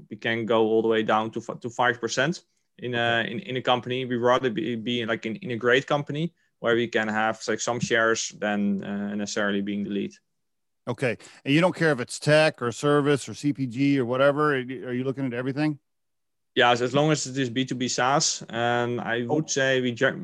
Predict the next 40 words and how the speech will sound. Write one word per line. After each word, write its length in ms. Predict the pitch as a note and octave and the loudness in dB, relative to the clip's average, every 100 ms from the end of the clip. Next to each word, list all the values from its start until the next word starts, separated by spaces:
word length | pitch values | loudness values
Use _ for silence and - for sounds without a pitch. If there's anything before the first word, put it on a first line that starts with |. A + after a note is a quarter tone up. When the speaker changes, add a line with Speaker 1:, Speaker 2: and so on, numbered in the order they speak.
| G#2 | -6
Speaker 1:
we 100 | A#2+ | -2
generally 600 | B2+ C3 B2+ B2 B2 A#2+ | 0 2 2 2 2 0
tend 320 | - B2 A2+ | 0 -2 -2
to 100 | A#2+ | -8
skip, 480 | - - B2+ A#2+ - - | -6 0 2 2 -6 -18
uh, 1000 | - G#2+ A2+ A2+ A2+ A2 A2 A2 A2 G#2+ G#2 | -8 -6 -4 -4 -2 -2 -2 -2 -2 -2 -2
really 300 | A#2+ B2+ A#2+ | -2 0 -2
deep 300 | A2 C3 - | -2 -4 -2
tech 220 | D#3+ D#3 | -4 0
products 520 | E3+ F3 A3 - - _ _ _ _ | 0 0 -2 -4 -10 _ _ _ _
because 240 | - A#2 - | 0 0 0
Speaker 2:
Okay. 100 | F#2 - _ _ _ _ _ - | -6 -10 _ _ _ _ _ 0
Speaker 1:
that 200 | A#2 A2+ | 2 4
is, 320 | A2 G#2 - | 0 0 -2
uh, 580 | G#2 G#2 G#2 G#2 G#2 A2 | 0 0 0 0 -2 -2
we 80 | A#2 | 0
don't 180 | C3+ C3 | 0 0
have 220 | A#2+ A#2 | 0 0
someone 260 | - A2+ A2+ | -2 0 0
in 100 | A2+ | -2
the 80 | A2 | -4
team 220 | A#2 A2+ | -4 -2
right 160 | G#2 | -2
now 260 | G#2+ G#2 G#2+ | 0 0 0
who 100 | G#2+ | 0
has, 280 | G#2 G#2 G#2 | 0 -2 -2
like, 180 | G#2 G2+ | -8 -8
this 140 | G2+ | -12
tech 240 | - G2 | -6 -4
background 520 | G2 G2+ F#2+ G2+ G2+ - - - | -4 -8 -8 -10 -12 -16 -18 -8
to 80 | A#2 | -2
that 180 | G#2+ | 0
Speaker 2:
B 60 | G#2 | 0
two 260 | A2+ D#3+ E3+ | 0 0 0
Speaker 1:
extent. 280 | - - F#2+ | -6 -20 -14
Speaker 2:
Okay, 300 | G#2+ A2 A#2+ | -10 -4 -4
B 180 | F#2+ D3 | 2 4
two 100 | F#3 | 4
B 140 | F3 F#3 | 2 -2
SaaS 760 | - E3+ D#3 D3+ D3 - - | 0 0 2 2 0 -2 -12